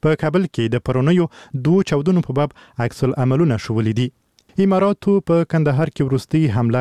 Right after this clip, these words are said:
غندلې او په پیښه کې د ډیپلوماټانو د وژنې او د سفیر د ټپي کېدو له کبله په خپل هیواد کې درې ورځنی ملي ماتم اعلان کړی دی.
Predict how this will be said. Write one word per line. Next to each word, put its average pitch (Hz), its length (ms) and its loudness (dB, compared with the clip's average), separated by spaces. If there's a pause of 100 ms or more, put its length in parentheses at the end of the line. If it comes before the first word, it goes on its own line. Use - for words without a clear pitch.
غندلې 113 420 0
او 131 80 -2
په - 140 -4
پیښه 165 340 0
کې 151 260 0
د 135 120 0
ډیپلوماټانو 127 600 -2
د 120 120 -2
وژنې 147 340 0 (400)
او 135 160 0
د 123 80 -4
سفیر 156 320 -2
د 131 180 -2
ټپي 120 280 -4
کېدو 120 260 0
له 110 100 -4
کبله 117 320 -2
په - 80 -10
خپل 143 280 -2
هیواد 139 280 -2
کې 139 100 -2 (380)
درې 131 160 2
ورځنی 117 600 -2
ملي 113 260 0
ماتم 127 380 -2
اعلان 110 260 0
کړی 117 240 -2
دی. 127 80 -2